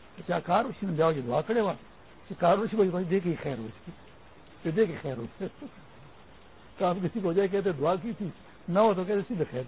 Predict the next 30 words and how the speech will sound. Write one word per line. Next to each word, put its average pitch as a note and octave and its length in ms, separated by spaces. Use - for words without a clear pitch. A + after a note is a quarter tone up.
تھی۔ F3+ 260
یہ E3 100
کی G#3 80
اللہ A3+ 280
پاک F3+ 220
حاکم D3+ 300
ہے، G2+ 60
حکیم E3 300
ہے، F#3 80
جو F#3+ 160
فیصلہ E3+ 320
کرتے F3+ 220
ہیں، E3+ 40
اس D3 60
کو E3 60
اختیار D#3 340
ہے، F#3 60
اور E3 140
اللہ E3 120
تعالیٰ E3+ 240
کے D#3+ 120
فیصلے D3+ 280
جو D#3 100
ہیں، E3+ 80
وہ E3+ 200
بے C3+ 160
تکے D3+ 220
ہے B2 200
نہیں F3 200
ہیں۔ F3+ 60